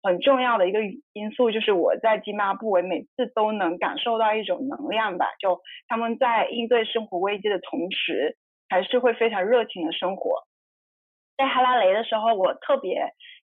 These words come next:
喜欢在路上，无论是坐车还是走路，因为每个人都在忙碌着，就每个人都在做着什么，或者在喊着什么。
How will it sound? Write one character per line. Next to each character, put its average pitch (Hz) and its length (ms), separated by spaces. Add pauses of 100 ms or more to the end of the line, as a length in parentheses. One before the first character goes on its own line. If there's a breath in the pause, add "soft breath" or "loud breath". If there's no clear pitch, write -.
喜 175 120
欢 202 240
在 240 100
路 254 260
上， - 280 (120)
无 - 180
论 233 180
是 233 120
坐 226 280
车 214 400
还 - 260
是 202 340
走 - 160
路， 190 320 (460 loud breath)
因 269 100
为 320 60
每 240 340
个 311 160
人 185 360
都 226 220
在 214 520 (100)
忙 180 360
碌 247 260
着， 160 160
就 214 100
每 185 220
个 220 100
人 202 200
都 208 140
在 240 380
做 262 200
着 233 100
什 - 140
么， - 120
或 247 100
者 180 120
在 226 80
喊 - 360
着 165 120
什 - 120
么。 - 200